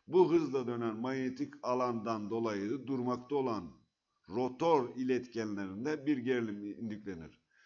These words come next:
Rotor uçları edildiğinden rotorda bir akım akacak. Akım akan iletken manyetik alan içerisinde olduğundan bu iletkenlere bir kuvvet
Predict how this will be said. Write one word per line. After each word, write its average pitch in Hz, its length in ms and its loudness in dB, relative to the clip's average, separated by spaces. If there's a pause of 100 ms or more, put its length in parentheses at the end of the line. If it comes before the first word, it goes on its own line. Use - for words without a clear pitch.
(220)
Rotor 165 340 4
uçları 117 480 -2 (920)
edildiğinden 113 1160 -6 (360)
rotorda 139 880 0
bir 160 300 -2
akım 143 440 -2 (340)
akacak. 117 600 -6 (920)
Akım 143 420 2 (140)
akan 131 680 -2 (200)
iletken 131 880 -2 (200)
manyetik 127 800 -2
alan 113 360 -2
içerisinde 92 520 -8
olduğundan 95 920 -6 (400)
bu 147 180 4
iletkenlere 120 1120 -2
bir 143 200 0
kuvvet 117 540 -2